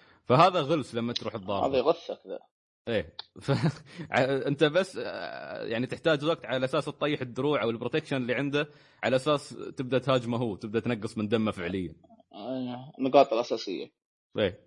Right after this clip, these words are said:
Speaker 1: ففي،
Speaker 2: آه.
Speaker 1: في، في، في مرات ناس يلعبونها ب-، بطريقة يكرهونك اللعبة،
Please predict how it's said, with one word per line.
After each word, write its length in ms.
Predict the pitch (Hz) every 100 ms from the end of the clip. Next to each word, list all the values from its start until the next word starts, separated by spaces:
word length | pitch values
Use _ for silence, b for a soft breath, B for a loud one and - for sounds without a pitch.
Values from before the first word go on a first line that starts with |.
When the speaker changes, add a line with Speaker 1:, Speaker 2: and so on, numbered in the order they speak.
| _
Speaker 1:
ففي، 720 | 131 135 185 190 175 160 139
Speaker 2:
آه. 160 | 104 -
Speaker 1:
في، 240 | - 156
في، 300 | 165 170 139
في 220 | 143 165 151
مرات 440 | 143 143 151 -
ناس 280 | 131 143 127
يلعبونها 440 | 113 104 127 127
ب-، 520 | 104 - - - -
بطريقة 360 | 101 120 127 135
يكرهونك 540 | 110 127 110 127 107
اللعبة، 340 | 95 92 95